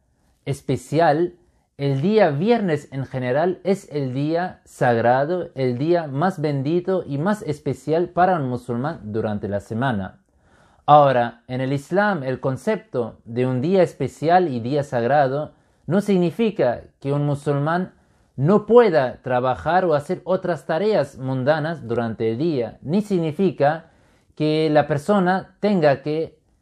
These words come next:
preservarse y dedicar todo su día a los actos o las prácticas religiosas, sino que simplemente quiere decir que los musulmanes hacen todo lo posible para realizar la oración del viernes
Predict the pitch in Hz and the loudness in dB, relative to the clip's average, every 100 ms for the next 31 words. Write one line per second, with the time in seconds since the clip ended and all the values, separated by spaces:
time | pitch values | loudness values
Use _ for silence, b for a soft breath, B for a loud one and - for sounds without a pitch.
0 | _ _ - 147 160 139 143 180 190 208 | _ _ -2 0 2 4 4 4 2 -4
1 | 202 165 156 151 151 185 180 214 233 214 | -6 -4 -4 -4 -2 -2 0 2 2 4
2 | 190 170 220 170 120 113 123 127 127 - | 2 2 4 2 2 -4 -4 -4 -4 -4
3 | 160 - - 185 180 - 139 135 127 - | -6 -4 -2 -2 -4 -4 -2 -2 -4 -4
4 | 135 139 156 175 147 113 107 101 185 190 | -4 -6 -6 -6 -4 -6 -6 -4 2 2
5 | - 104 95 - _ b b b _ 143 | 0 -6 -8 -10 _ b b b _ 0
6 | 196 196 175 240 226 208 202 208 - - | 2 2 0 0 2 0 0 0 -4 -2
7 | 220 190 131 - 143 175 - b b b | 0 2 0 -2 0 0 -2 b b b
8 | _ 147 147 143 147 147 156 156 185 180 | _ 0 2 2 0 -2 -2 0 0 0
9 | 185 - 185 196 202 185 240 220 180 - | -2 0 0 0 -2 4 6 6 4 2
10 | 151 143 165 135 135 156 - _ _ _ | -2 -2 -4 -4 -2 -2 -4 _ _ _
11 | 220 202 143 120 123 131 135 139 143 196 | 4 6 4 2 -4 -2 0 -2 -2 0
12 | 196 180 156 147 143 220 202 135 - 117 | 4 6 6 6 2 -2 -2 -4 -10 -6
13 | 135 123 147 165 135 147 170 196 - | -4 -2 0 0 0 -4 -4 -6 -10